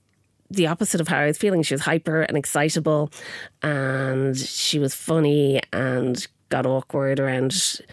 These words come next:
cute guys, but could also rip the head <laughs> off a vampire. And she was almost fully formed, and she brought with her this older sibling, who at the time was actually a brother,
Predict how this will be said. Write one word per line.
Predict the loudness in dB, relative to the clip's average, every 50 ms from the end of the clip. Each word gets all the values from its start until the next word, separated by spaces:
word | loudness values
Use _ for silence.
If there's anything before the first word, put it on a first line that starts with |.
| -20 -20 -20 -20 -20 -14 -12 -10 -6
cute | -2 0 0 0 2
guys, | 2 0 2 2 2 2 2 0 0
but | -2 -4 -2
could | 0 0
also | 2 2 0 0
rip | 0 -2 0
the | 0 0
head | 0 2 2
<laughs> |
off | 2 2 2 2
a | 2 4
vampire. | 4 4 4 4 4 4 2 2 2 0 0 -2 -2 -4 -2 -2 -2 0 2
And | 4 4 4 4
she | 4 4
was | 4 4 4
almost | 4 4 4 2 2 -2
fully | -2 0 0 2 2 0
formed, | -2 -2 -2 0 2 2 4 2 2 2 2
and | 0 0
she | 0 0 0
brought | 0 0 0 0 0
with | -2 -2
her | 0 -2 0
this | 0 0 -2 -2 -2 -2
older | -2 0 0 0 -2
sibling, | -2 -2 -2 -2 0 0 -2 -2 -2 -4 -6 _ _ _ _ _ _ _ _ -20 -20 _ -2
who | 0 0
at | 0 0
the | -2
time | -2 0 2 2
was | 2 2
actually | 0 -2 -2 -2 -2 -2
a | -2
brother, | 0 0 0 0 0 -4